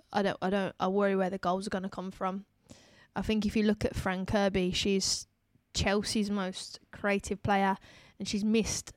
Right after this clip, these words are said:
a large part of the season. So to be Chelsea's most creative player and still miss that amount of games, and she's not available for England, or if she's only on limited minutes,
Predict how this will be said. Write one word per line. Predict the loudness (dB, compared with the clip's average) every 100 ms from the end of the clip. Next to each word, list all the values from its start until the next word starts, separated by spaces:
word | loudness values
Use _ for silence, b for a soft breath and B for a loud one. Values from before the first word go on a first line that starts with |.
| _
a | -4
large | 0 0 0
part | 0 2 2
of | 0
the |
season. | 0 0 2 0 -2 b b b
So | -4
to | 0 0
be | 2 0 -2 _ 0
Chelsea's | 4 4 4 -2 0
most | 2 2
creative | 2 0 0 -2 -2
player | -2 -2
and | -2
still | -4 -4 -2
miss | -2 -2
that | -4 -2
amount | -2 -2
of | -4
games, | -4 -4 -4 -8 -8 -10 b b b b
and | -4 0
she's | 2 2
not | 0 -2
available | -4 -2 -2 -2 -4 -8
for | -4 -4
England, | -2 -4 -4
or | -4 -4
if |
she's | -4 -2
only | -2 -2 -2
on | -4 -2
limited | -2 -2 -4 -2
minutes, | -2 -2 -4 -6 -4 -4